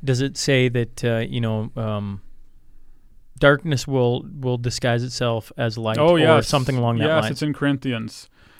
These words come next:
Speaker 1: 'Cause I,
Speaker 2: Uh,
Speaker 1: th-, I've, I, I came across that, and I'm like, "That's something, you know,
Speaker 2: Yes.
Speaker 1: in today's age."
Speaker 2: Yes,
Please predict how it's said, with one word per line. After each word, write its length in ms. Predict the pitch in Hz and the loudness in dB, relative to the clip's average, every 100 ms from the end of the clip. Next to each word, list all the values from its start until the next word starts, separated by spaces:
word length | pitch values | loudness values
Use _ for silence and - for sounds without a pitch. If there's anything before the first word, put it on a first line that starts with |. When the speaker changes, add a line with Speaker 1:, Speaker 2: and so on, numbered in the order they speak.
| - - - | -16 -14 -2
Speaker 1:
'Cause 160 | 135 127 | 4 8
I, 60 | 151 | 8
Speaker 2:
Uh, 240 | 117 117 | 6 0
Speaker 1:
th-, 100 | - | 4
I've, 220 | 147 143 165 | 4 6 6
I, 220 | 147 143 135 | 6 6 2
I 40 | |
came 220 | 127 190 185 | 2 2 2
across 320 | 170 160 - | 2 2 2
that, 400 | 143 131 127 - - - - | 4 6 4 -2 -14 -18 -4
and 100 | 147 | 2
I'm 100 | 147 | 4
like, 440 | 139 127 120 - - - - - - - _ - - | 4 2 0 -6 -16 -20 -20 -20 -20 -20 _ -20 -8
"That's 260 | 123 165 190 | 0 2 2
something, 540 | - 170 - 147 131 - | 2 0 2 2 0 -2
you 160 | 135 | 0
know, 180 | 139 135 | 4 6
Speaker 2:
Yes. 80 | 139 | 4
Speaker 1:
in 140 | 147 135 | 2 0
today's 400 | 139 139 151 143 | 4 4 4 4
age." 460 | 139 147 180 - - | 2 2 0 -4 -6
Speaker 2:
Yes, 580 | 139 131 113 - - | -2 -2 -4 -10 -20